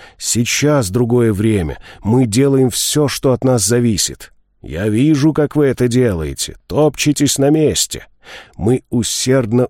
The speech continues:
учимся и познаем искусство. Так почему ты не способен создать даже простейшее заклинание? Страж на миг взглянул на моего гвардейца. Привык полагаться на костыли? Ты калека, я же вижу ауру.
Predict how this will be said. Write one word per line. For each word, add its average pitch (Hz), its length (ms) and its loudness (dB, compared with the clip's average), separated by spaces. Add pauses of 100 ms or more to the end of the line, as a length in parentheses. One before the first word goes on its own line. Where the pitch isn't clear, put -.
учимся 123 600 -2
и 147 200 -2
познаем 123 800 0
искусство. - 680 -6 (580)
Так 85 180 -8
почему 107 440 0
ты 127 140 0
не 127 120 2
способен 127 540 0
создать 117 560 0
даже 117 220 0
простейшее 135 720 0
заклинание? 131 880 0 (180)
Страж - 600 -6
на 101 100 -2
миг 120 320 0
взглянул 107 580 0
на 104 60 2
моего 104 320 0
гвардейца. 90 720 -6 (360)
Привык 101 400 -2
полагаться 120 580 0
на 123 100 2
костыли? 113 680 -2 (160)
Ты 143 180 0
калека, 139 720 0
я 117 260 -2
же 147 180 0
вижу 156 420 -2
ауру. 82 560 -4